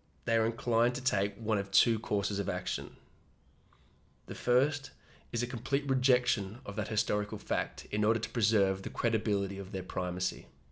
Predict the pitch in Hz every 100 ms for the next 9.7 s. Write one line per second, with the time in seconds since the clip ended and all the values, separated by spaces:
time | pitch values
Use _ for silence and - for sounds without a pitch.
0 | _ _ _ _ - - - - - -
1 | - 113 110 180 185 - - - - -
2 | 101 101 95 104 117 98 - - - -
3 | - - - 131 131 123 110 - 120 110
4 | 101 95 98 98 101 98 101 95 95 -
5 | 95 - - 98 95 101 92 92 90 87
6 | - - - - - - _ - - 131
7 | 131 110 98 107 - 92 - 67 65 -
8 | - 92 90 - 80 80 - - - -
9 | - 104 101 95 92 82 69